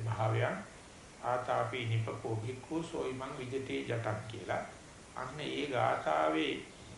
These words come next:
බුද්ධ ප්‍රසාදයන් වහන්සේ ලියලා තිනවා ප්‍රඥා ජාති තුනක් ගැන කතා කරනවා. "සීලේ පතිට්ඨාය නරෝ සපඤ්ඤෝ."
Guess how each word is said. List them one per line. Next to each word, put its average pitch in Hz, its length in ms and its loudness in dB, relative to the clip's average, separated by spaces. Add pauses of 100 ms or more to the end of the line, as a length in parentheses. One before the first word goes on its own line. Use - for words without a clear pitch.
(420)
බුද්ධ 120 260 -4
ප්‍රසාදයන් 117 540 0
වහන්සේ 113 300 0
ලියලා 113 260 0
තිනවා - 280 -4 (680)
ප්‍රඥා 175 520 0
ජාති 170 340 2
තුනක් 165 300 0
ගැන 120 180 -4
කතා 110 140 -2 (120)
කරනවා. - 300 -10 (1700)
"සීලේ 135 540 0
පතිට්ඨාය 143 680 -2
නරෝ 151 360 4
සපඤ්ඤෝ." 107 600 0